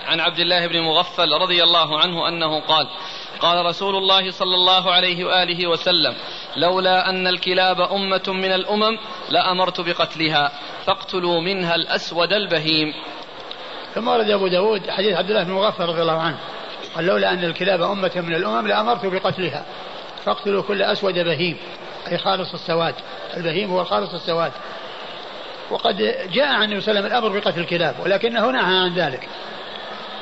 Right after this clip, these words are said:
Speaker 2: كما سيأتي في الحديث عن النبي صلى الله عليه وسلم، وقال: "لولا أنها أمة من الأمم"، والله تعالى خلقها لحكمة،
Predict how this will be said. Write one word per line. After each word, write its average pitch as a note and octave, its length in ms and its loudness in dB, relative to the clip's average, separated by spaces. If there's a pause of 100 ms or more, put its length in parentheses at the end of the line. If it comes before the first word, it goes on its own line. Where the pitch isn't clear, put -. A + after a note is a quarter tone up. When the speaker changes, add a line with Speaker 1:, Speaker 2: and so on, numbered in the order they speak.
(240)
Speaker 2:
كما F3+ 180 0
سيأتي D#3+ 480 0 (720)
في E3 60 -6
الحديث D#3 360 0 (400)
عن E3+ 100 -2
النبي E3+ 240 -2
صلى E3 80 -4
الله D#3 140 0
عليه D3+ 80 -2
وسلم، D3 240 -2 (880)
وقال: A#3 520 2 (140)
"لولا A3 260 4
أنها G#3+ 300 0
أمة A#3 220 0
من G3 200 0
الأمم"، G3+ 360 2 (1080)
والله F3+ 880 4
تعالى F#3+ 320 2
خلقها G#3 460 2
لحكمة، G3 460 0